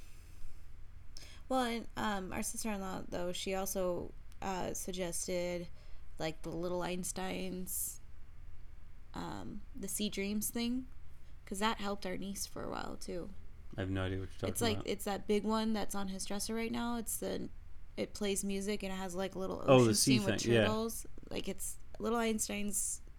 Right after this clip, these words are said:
Speaker 1: Sea Dreams or something like that. It's like this noisemaker, but it has a little button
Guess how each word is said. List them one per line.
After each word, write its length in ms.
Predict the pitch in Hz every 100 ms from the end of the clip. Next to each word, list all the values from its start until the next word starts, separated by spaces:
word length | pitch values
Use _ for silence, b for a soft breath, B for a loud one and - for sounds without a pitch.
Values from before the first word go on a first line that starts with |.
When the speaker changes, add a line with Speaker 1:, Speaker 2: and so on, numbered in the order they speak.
| - - -
Speaker 1:
Sea 300 | - 220 202
Dreams 560 | 196 190 190 180 180
or 60 | 170
something 240 | 180 -
like 140 | - -
that. 180 | - - B B B
It's 140 | - 220
like 160 | 220
this 180 | 196 180
noisemaker, 680 | 190 190 202 233 240 269 269
but 120 | 202 185
it 80 |
has 280 | 175 214 202
a 60 | 190
little 360 | 196 185 175 - -
button 480 | 202 - 170 147